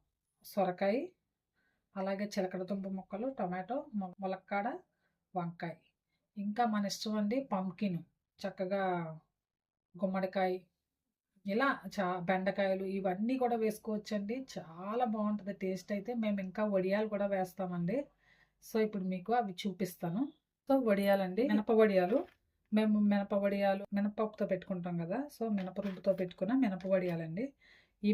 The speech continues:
మినప వడియాలు వేసుకోవచ్చు. ఇలా ఎన్ని రకాలు వేస్తారో టేస్ట్ అయితే అదిరిపోద్దండి, చాలా బాగుంటది. So, anyway, ఇప్పుడు మనం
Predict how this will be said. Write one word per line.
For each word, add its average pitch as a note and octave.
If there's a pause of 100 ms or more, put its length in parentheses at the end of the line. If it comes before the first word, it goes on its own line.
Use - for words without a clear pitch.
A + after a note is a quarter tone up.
మినప G3 (120)
వడియాలు G3+
వేసుకోవచ్చు. F#3 (120)
ఇలా A3+ (220)
ఎన్ని G#3 (100)
రకాలు G#3+
వేస్తారో G3+ (180)
టేస్ట్ F#3
అయితే F#3
అదిరిపోద్దండి, F3+ (840)
చాలా F3 (120)
బాగుంటది. F#3+ (680)
So, - (140)
anyway, A3+
ఇప్పుడు A3+
మనం G3